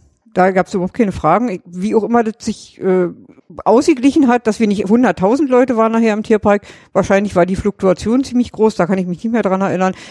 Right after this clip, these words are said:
Aber eigentlich wurden grundsätzlich die Lehrlinge übernommen.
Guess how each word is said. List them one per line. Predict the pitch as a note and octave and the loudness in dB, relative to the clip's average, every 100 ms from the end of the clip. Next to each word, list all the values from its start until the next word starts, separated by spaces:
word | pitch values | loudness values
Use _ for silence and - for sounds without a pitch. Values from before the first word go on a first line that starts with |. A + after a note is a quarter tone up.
| - | -4
Aber | F3+ F#3+ - | 0 0 0
eigentlich | G#3+ B3+ B3+ | 0 0 -2
wurden | B3 A#3+ | -2 -2
grundsätzlich | G#3+ G3+ G#3 C4 - | 0 0 0 -2 -4
die | G#3 | 0
Lehrlinge | F3+ G#3 B3 | 0 0 0
übernommen. | B3+ A#3+ E3 F3 | 0 0 -2 -6